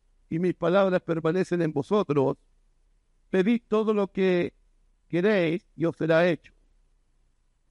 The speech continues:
En esto es glorificado mi Padre, en que llevéis mucho fruto y seáis así mis discípulos". Oremos.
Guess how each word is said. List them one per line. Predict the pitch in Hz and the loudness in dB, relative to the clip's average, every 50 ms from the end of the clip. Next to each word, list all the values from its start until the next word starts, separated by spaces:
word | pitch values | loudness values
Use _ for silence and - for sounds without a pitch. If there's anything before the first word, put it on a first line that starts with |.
| _ _ _ _ | _ _ _ _
En | - 170 175 190 | -4 -2 0 2
esto | 226 247 - _ - 208 202 | 2 2 0 _ -2 0 0
es | 185 - | 0 -2
glorificado | - 180 185 180 175 165 - 185 165 - 190 185 175 170 | -2 -2 -2 0 -2 -4 -6 -6 -4 0 0 0 0 0
mi | 170 160 147 | -2 -2 0
Padre, | 202 226 226 175 135 113 - - - - - _ _ _ _ _ _ _ _ _ _ _ _ _ _ _ _ _ - | 2 2 2 2 0 -2 -6 -8 -10 -10 -16 _ _ _ _ _ _ _ _ _ _ _ _ _ _ _ _ _ 0
en | 151 160 151 | 0 0 2
que | - 165 160 | 0 -2 0
llevéis | 156 170 160 175 180 175 | 0 2 2 2 0 0
mucho | 180 185 180 - 170 151 | -2 -4 -4 -2 -2 -2
fruto | - 180 208 226 185 - 156 156 156 151 156 - _ _ _ _ _ _ _ _ _ _ _ _ | -2 -2 -2 -2 -2 0 0 2 2 2 0 -2 _ _ _ _ _ _ _ _ _ _ _ _
y | - 147 | -2 -2
seáis | 139 - - 180 180 170 160 - | -2 0 0 2 2 2 2 0
así | - 143 - - 185 196 185 170 156 143 - - - _ _ _ _ _ _ _ _ _ _ _ _ _ _ _ _ _ _ - | -2 -4 -4 -2 -2 0 0 2 2 0 -2 -4 -8 _ _ _ _ _ _ _ _ _ _ _ _ _ _ _ _ _ _ -2
mis | 143 165 160 | 0 0 2
discípulos". | 156 156 - - 269 220 - - 117 - - - _ _ _ _ _ _ _ _ _ _ _ _ _ _ _ _ _ _ _ _ _ _ _ _ _ _ _ _ _ _ _ _ _ _ _ _ - - | 2 0 2 2 2 2 0 -4 -12 -14 -16 -20 _ _ _ _ _ _ _ _ _ _ _ _ _ _ _ _ _ _ _ _ _ _ _ _ _ _ _ _ _ _ _ _ _ _ _ _ -4 -2
Oremos. | 196 196 180 147 - - - - - | 0 2 2 0 0 -4 -12 -16 -20